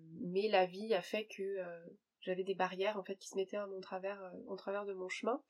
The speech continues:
Euh, moi aussi, euh, qui n'y mettais pas du tout, euh, l'effort nécessaire pour, euh, y arriver,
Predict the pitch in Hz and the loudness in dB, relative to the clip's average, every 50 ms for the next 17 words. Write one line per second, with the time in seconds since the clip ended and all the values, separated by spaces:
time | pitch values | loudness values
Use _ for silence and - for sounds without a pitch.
0 | - - - - - - _ _ - 190 190 185 180 180 180 180 180 185 202 214 | -20 -20 -20 -20 -20 -20 _ _ -6 -6 -6 -4 -6 -8 -12 -8 -4 2 6 8
1 | 220 226 226 208 190 190 - - 214 214 208 185 185 - - 185 185 185 185 180 | 8 10 10 8 6 4 0 -2 -2 0 0 -2 -2 -4 -6 -6 -6 -4 -4 -6
2 | 185 185 - 180 180 - 196 202 202 190 185 185 - - - 202 208 196 185 175 | -4 -2 -2 -2 0 2 2 2 0 -2 -6 -14 -14 -12 -10 -8 -4 -2 -2 -2
3 | 175 175 175 180 - - 202 190 190 185 190 190 - 190 190 - 208 202 - - | -2 -4 -6 -6 -4 -4 -4 -2 -2 -4 -4 -4 -6 -6 -4 -4 -4 -4 -4 -8
4 | - 180 170 170 - 160 160 156 170 170 165 165 170 170 170 180 220 262 294 | -14 -16 -14 -12 -12 -12 -10 -10 -8 -8 -8 -10 -12 -10 -2 0 0 0 0